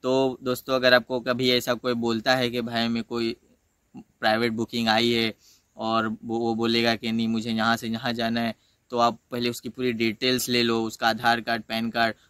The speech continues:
और वो पूरे घर वालों को आप दे दो। उसके बाद में फिर आप जाओ और अपनी हिफाजत करो। और अभी तो बहुत सारे ऐसे WhatsApp पे आ गए कि अपना लोकेशन शेयर कर सकते हो।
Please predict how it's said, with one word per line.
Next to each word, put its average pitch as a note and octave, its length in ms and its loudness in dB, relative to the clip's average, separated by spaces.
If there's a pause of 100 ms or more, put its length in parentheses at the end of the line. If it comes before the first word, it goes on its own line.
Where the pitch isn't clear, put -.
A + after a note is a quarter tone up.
और A#2+ 100 -2
वो B2+ 80 2
पूरे D3 280 -4
घर C#3 200 0
वालों C3+ 260 6
को C3 80 -4
आप C3 100 6
दे C3 280 4
दो। A2+ 240 0 (560)
उसके B2+ 260 -6
बाद B2+ 260 6
में C#3 140 -2
फिर C3+ 180 0
आप C3 120 8
जाओ A#2+ 360 4 (360)
और A#2+ 280 0 (320)
अपनी B2 240 -6
हिफाजत A#2+ 500 2
करो। A#2+ 320 2 (160)
और A#2 140 2
अभी A#2 340 2
तो A#2+ 360 0
बहुत A2+ 300 -4
सारे A#2 360 2
ऐसे A#2+ 420 -2 (500)
WhatsApp A2+ 360 -2 (100)
पे B2 60 0
आ A2+ 80 4
गए A#2 120 2
कि A2+ 80 -2
अपना A#2+ 220 -2
लोकेशन A#2+ 440 -2
शेयर A#2+ 320 0
कर A2+ 160 -2
सकते A2 320 -8
हो। A2+ 180 -4